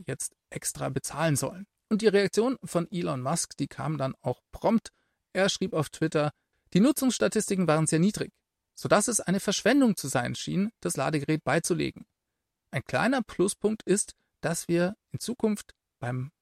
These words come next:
mobilen Steckerkit mehr Steckeradapter beilegen werden." Und dann schrieb er noch,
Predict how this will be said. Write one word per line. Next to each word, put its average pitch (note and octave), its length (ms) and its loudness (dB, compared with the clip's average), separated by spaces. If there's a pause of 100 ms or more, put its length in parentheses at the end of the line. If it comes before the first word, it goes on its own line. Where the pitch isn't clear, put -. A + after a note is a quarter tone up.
mobilen C#3+ 460 -2
Steckerkit F#3+ 720 0
mehr C#3 240 -2
Steckeradapter C#3+ 880 -2
beilegen D3+ 480 4
werden." B2+ 400 -4 (420)
Und C#3 60 4
dann F#3 100 4
schrieb G#3 160 2
er G3 80 6
noch, F#3+ 180 2